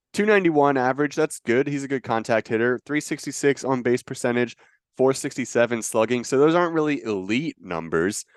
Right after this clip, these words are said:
uh, twenty-two home runs, that's fine, that's decent. Sixty-four R B Is, that's pretty low, es-, even for him. That's, uh, one of the lowest that he's had in his career. So not a great season last year. Decent,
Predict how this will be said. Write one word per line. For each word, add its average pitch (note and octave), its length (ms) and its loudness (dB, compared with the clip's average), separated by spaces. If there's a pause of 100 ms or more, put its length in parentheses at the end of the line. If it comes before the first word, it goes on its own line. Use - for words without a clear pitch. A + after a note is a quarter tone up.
(240)
uh, G#2+ 220 4 (240)
twenty-two E3 500 2
home C#3+ 240 2
runs, C#3 300 2
that's C3+ 200 0
fine, B2 320 -2
that's A#2+ 180 -4
decent. A2 640 -4
Sixty-four C3+ 720 2
R C3 120 4
B A2 160 0
Is, G#2 320 2
that's - 460 -2 (180)
pretty C3+ 240 -2
low, G2+ 500 4 (200)
es-, - 180 -8 (140)
even B2 420 2
for G#2+ 180 0
him. G2+ 320 4
That's, F#2+ 240 0 (200)
uh, F2 200 2 (500)
one G2+ 180 0
of G2 60 0
the F#2+ 60 -4
lowest F#2+ 420 0
that E2 140 -6 (140)
he's G#2 240 -2
had F#2+ 240 0
in F2+ 80 -6
his F#2 160 -10
career. F2+ 400 0
So G2 280 2 (360)
not E3 320 2
a E3 80 4
great A2 580 0
season A#2 480 -4
last D#2+ 340 -8
year. G#2+ 120 4
Decent, G#2 680 0